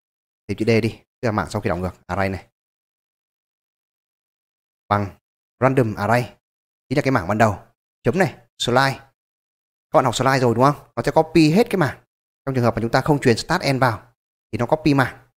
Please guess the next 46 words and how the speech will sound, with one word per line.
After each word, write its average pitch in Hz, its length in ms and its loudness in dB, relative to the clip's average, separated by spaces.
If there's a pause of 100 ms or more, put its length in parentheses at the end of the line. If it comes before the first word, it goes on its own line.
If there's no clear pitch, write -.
(180)
và 107 400 0 (220)
trả 95 160 0
về 98 100 -4
một 101 80 -6
cái 123 80 -2
mảng 98 180 -6
mới. 143 180 2 (680)
Sau 165 80 0
khi 185 120 4
mà 135 80 2
chúng 131 100 -4
ta 143 260 0
copy 180 280 2
mảng 135 360 -2 (260)
sang 147 120 0
một 123 60 -4
cái 139 80 -2
mảng 92 180 -6
mới 107 140 2
rồi 127 240 2 (540)
thì 107 380 -2
tiếp 190 120 -2
tục - 240 0
chúng 123 100 -6
ta 127 80 -2
dùng 113 140 -2
phương 127 140 -8
thức - 160 -8
revert 104 380 -2 (540)
để 90 220 -2 (640)
đảo 104 140 0
ngược 120 200 -2
nó, 123 260 -2 (720)
lưu 117 100 -2
lại, 120 220 0 (460)
xong 147 120 -2
rồi, 127 160 0 (440)
xuất 180 100 0
ra 170 60 0
thôi. 156 140 0 (880)
Console 113 300 -4
chấm 113 120 -4
log 151 120 2
này, 123 200 -4 (640)
còn 98 140 -4
này, 101 160 -6